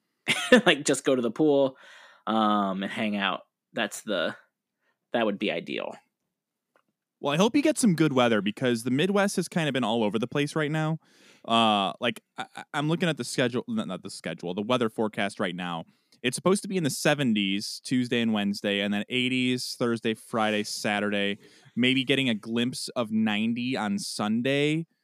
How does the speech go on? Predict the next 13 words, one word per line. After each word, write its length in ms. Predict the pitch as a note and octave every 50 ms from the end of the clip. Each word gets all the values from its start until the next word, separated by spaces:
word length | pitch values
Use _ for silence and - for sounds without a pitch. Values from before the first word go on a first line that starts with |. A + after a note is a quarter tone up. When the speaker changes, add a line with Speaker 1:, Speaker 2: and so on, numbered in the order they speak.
| _ _ _ -
Speaker 2:
and 120 | - A#2 A#2+
then 140 | A#2 A2+ G#2+
back 280 | A2+ A#2 A2+ A#2+ -
down 240 | - B2 A#2 A#2 A#2
to 80 | A2+ A#2+
the 100 | A2 - _ -
eighties 680 | A#2 A2+ A2+ A2+ A#2+ B2 C3 C3 C3+ C#3+ - - - - -
on, 400 | B2 A#2 A2 G#2+ G#2 G#2 G2+ G2+
uh, 380 | F2+ G2 G2 F#2+ F#2 F2+ F2+
Monday, 280 | F#2 G2+ G#2+ G#2+ G#2+ G#2
Tuesday, 280 | - - A#2 G#2+ G#2+ G2
Wednesday. 440 | F#2+ F#2+ G2 A2+ A#2+ C3+ C3+ C#3+
So 360 | D3 - - A2 G#2 G2+ G2